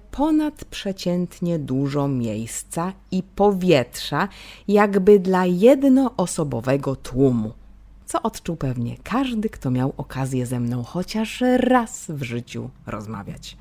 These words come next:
Sprawy wagi państwowej w Bangkoku załatwione,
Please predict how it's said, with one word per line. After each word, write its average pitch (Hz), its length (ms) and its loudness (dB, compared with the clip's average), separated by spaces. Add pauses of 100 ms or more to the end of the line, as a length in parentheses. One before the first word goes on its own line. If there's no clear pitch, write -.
(460)
Sprawy 165 720 -2
wagi 131 340 -4
państwowej 127 880 -2
w 123 140 -10
Bangkoku 120 760 -4 (140)
załatwione, 156 1080 0